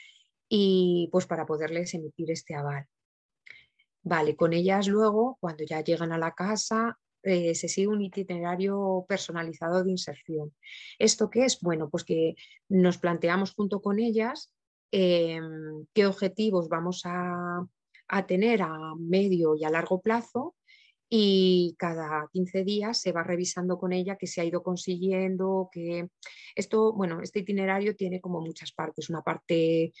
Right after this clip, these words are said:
eh, sanitaria, una parte de regularización documental, otra parte, mm, bueno, de psicológica, tiene,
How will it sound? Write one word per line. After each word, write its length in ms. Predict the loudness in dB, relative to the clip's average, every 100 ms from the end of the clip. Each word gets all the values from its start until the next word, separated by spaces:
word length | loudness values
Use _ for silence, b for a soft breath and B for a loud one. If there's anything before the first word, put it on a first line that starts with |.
| B B 0
eh, 580 | 4 6 6 4 4 2
sanitaria, 1000 | -4 -6 -8 -2 0 4 4 4 2 2
una 220 | 0 -2
parte 380 | -4 -4 -2 -2
de 80 |
regularización 800 | -2 -2 0 -2 -6 -12 -6 -2
documental, 880 | 0 0 -2 -4 -2 2 2 2 0 B B B
otra 300 | -2 0 -2
parte, 760 | -6 -10 -4 0 2 4 2 -2 _ _ _ -8
mm, 600 | -6 -6 -12 -18 -20 -12
bueno, 240 | -10 -12 _ _ _ b b
de 260 | 0 4 4
psicológica, 960 | 2 2 4 4 2 -4 0 2 2 0
tiene, 360 | -4 -4 -6